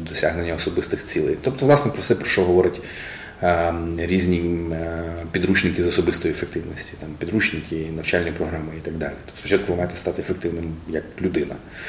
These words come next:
А потім ви маєте навчитися управляти командою, яка складається з людей, які, е, не претендують на якісь лідерські прояви.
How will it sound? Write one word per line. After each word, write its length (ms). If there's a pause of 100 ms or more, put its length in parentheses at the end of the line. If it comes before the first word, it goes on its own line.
(420)
А 200
потім 380
ви 100
маєте 260
навчитися 480
управляти 420
командою, 600
яка 500
складається 500
з 80
людей, 400
які, 640
е, 260
не 200
претендують 720
на 300
якісь 440
лідерські 400
прояви. 380